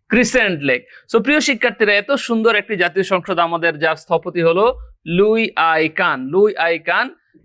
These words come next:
উনি হচ্ছেন জাতীয় সংসদ ভবনের স্থপতি। প্রিয় শিক্ষার্থীরা, এতক্ষণ পর্যন্ত আপনাদের কিছু সাধারণ জ্ঞান প্রশ্ন আলোচনা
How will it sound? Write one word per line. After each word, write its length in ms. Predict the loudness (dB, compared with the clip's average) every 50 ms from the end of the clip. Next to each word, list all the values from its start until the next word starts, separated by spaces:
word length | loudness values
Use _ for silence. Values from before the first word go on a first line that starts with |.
| _ -12 -6 -4
উনি 120 | -2 -2 0 0
হচ্ছেন 280 | -2 -2 -2 -4 -4 -4 -2 -2
জাতীয় 280 | -4 -2 -2 -2 -2 -2 -2 -2
সংসদ 300 | -4 -4 -4 -4 -4 -4 -2 -2
ভবনের 380 | -2 0 0 0 0 0 0 -2 _ _ _ _ _ -14
স্থপতি। 440 | -6 -2 -2 -2 -2 -2 -8 -8 -10 -18 _ _ -20 -20 _ -2
প্রিয় 180 | 0 2 2 2 2 0
শিক্ষার্থীরা, 560 | -2 -2 -2 -2 -2 -2 0 0 2 2 0 0 -2 -2
এতক্ষণ 440 | -4 -4 -2 -2 -2 -2 0 -2 0 2 2
পর্যন্ত 300 | 2 2 2 -2 0 0 0 0
আপনাদের 320 | 0 0 -2 0 0 0 -2 -2
কিছু 200 | -6 -2 2 2 2 2 2
সাধারণ 320 | 0 0 0 2 0 0 0 0
জ্ঞান 160 | 0 -2 -2 -2 -6
প্রশ্ন 200 | -10 -12 -8 -4 -2 0 0
আলোচনা 340 | 0 0 -2 -4 -4 -4